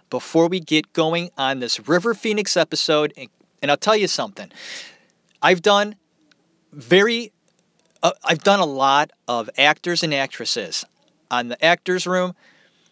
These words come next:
And River Phoenix episode that I did two years ago is my most popular episode by far. By far.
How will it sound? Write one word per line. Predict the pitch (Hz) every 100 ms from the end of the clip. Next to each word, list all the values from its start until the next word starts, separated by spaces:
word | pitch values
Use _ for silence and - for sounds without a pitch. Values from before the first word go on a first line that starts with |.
| _ _ _ _ _ _ _ _ -
And | 147 135
River | 180 202
Phoenix | 214 - 175 180 170
episode | 170 156 170 - 175 170 170 _ _ _
that | 143
I | 135
did | 123 131 123
two | - 175
years | 139 143 147
ago | 160 170 165 -
is | 143 -
my | 131
most | 127 120 -
popular | - 143 170 170 165
episode | 147 151 - 151 147
by | - 139
far. | - 131 92 - _ - - - - _ _ _ _ _ _ _
By | -
far. | 165 175 147 -